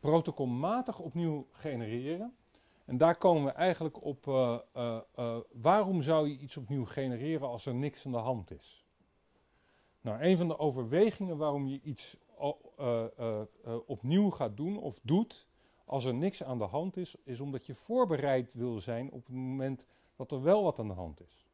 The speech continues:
Dat is een van de redenen waarom je iets zou willen doen. Het operationeel eigen maken van een, van een, van een procedure en een systeem. En dat is eigenlijk de discussie, eh,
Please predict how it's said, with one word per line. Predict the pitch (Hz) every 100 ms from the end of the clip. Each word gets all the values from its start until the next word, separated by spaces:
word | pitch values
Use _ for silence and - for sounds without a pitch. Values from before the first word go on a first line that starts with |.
| _ _ _ _
Dat | -
is | -
een | 190 185
van | 175
de | 151
redenen | 143 170 165 151
waarom | 143 139 139
je |
iets | 135 117
zou | 147 117
willen | 123 110
doen. | 104 76 - _ _ _ _
Het | - -
operationeel | 190 185 160 156 156 143 135 127 123 _ _ _ _ _ _ _ _ _ _ _ _ _ _ _ _ _ _ _
eigen | - 170 190 160 147
maken | 120 104 - 87
van | - 98
een, | 90 85 80 _ _
van | 101 90
een, | 85 82 -
van | - 90
een | 85 87
procedure | 104 98 - 120 180 127 92
en | 90
een |
systeem. | 90 107 - 135 85 80 _ _
En | 101
dat | 135
is | 147
eigenlijk | - 165 160 131
de | 123
discussie, | 123 - - 185 - 143 127 _ _ _
eh, | - 123